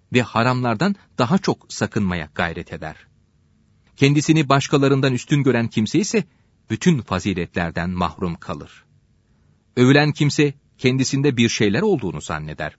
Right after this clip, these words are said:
Resulullah Efendimizin yanında birini övdüler. Övene, "Onun boynunu kestin,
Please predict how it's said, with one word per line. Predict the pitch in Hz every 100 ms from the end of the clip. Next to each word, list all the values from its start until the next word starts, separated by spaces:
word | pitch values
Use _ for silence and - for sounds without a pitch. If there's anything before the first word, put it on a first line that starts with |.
| _ _ _ _ _ _ _ _ _ _ _ _ _ _ _ _ _ _ _ _ _ _ 131
Resulullah | 143 202 190 196
Efendimizin | 175 165 147 147 139 135
yanında | 135 131 127 107
birini | 120 120 117 92
övdüler. | 87 - 101 113 - _ _ _ _ -
Övene, | 127 127 143 156 _ _ _ -
"Onun | 151 226 196
boynunu | 123 123 117 143
kestin, | - 92 - 90